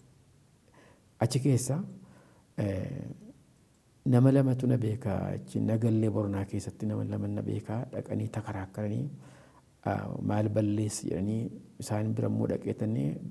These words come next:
yeroo yeroon qabu waa'ee wangeelaan dubbadha. Na duukaa deemanii isaan bakka baala silxaanii gaafannaan hin ba'u, du'uutu irra jira naan jedhanii itti na qabsiin ana bichaa dhagaa. Kan nama, nama du'u, nama ajjeessu barbaadna isarratti du'u namni du'a.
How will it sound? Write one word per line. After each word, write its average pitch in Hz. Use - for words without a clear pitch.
yeroo 107
yeroon 110
qabu 110
waa'ee 101
wangeelaan 104
dubbadha. 92
Na 110
duukaa 123
deemanii 110
isaan 113
bakka -
baala 104
silxaanii 104
gaafannaan 101
hin 107
ba'u, 107
du'uutu -
irra 101
jira 53
naan 52
jedhanii -
itti -
na -
qabsiin -
ana 110
bichaa 107
dhagaa. 95
Kan 90
nama, 85
nama 131
du'u, -
nama 120
ajjeessu 127
barbaadna 131
isarratti -
du'u 160
namni 117
du'a. -